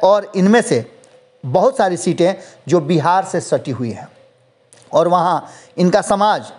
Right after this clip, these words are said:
यानी निषाद समाज काफ़ी ज़्यादा प्रभावित करता है। चार सौ तीन सीटों में से जो उत्तर प्रदेश की हैं, उनमें से एक सौ पैंसठ विधानसभा सीटों पर चुनाव लड़ने का फैसला मुकेश सहनी ने किया है,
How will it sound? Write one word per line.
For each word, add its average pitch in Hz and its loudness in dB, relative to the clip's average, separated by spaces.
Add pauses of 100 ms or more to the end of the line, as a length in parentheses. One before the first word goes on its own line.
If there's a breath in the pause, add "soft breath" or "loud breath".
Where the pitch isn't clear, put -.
(260)
यानी 175 0
निषाद 196 -2
समाज 139 -2 (500 soft breath)
काफ़ी 190 0
ज़्यादा 185 2
प्रभावित 151 -2
करता 117 -2
है। 113 -10 (920 soft breath)
चार 220 2
सौ 254 0
तीन 277 0
सीटों 240 0
में 202 -4
से 139 -4 (300)
जो 165 2
उत्तर 208 0
प्रदेश 185 0
की 185 -2
हैं, 175 4
उनमें 190 2
से 202 0
एक 170 0
सौ 185 -2
पैंसठ 190 0 (160)
विधानसभा 156 -2
सीटों 156 -4
पर 175 -2
चुनाव 151 -2
लड़ने 143 2
का 156 0
फैसला 139 -2 (400 loud breath)
मुकेश 160 0
सहनी 156 -2
ने 160 -2
किया 160 2
है, 180 2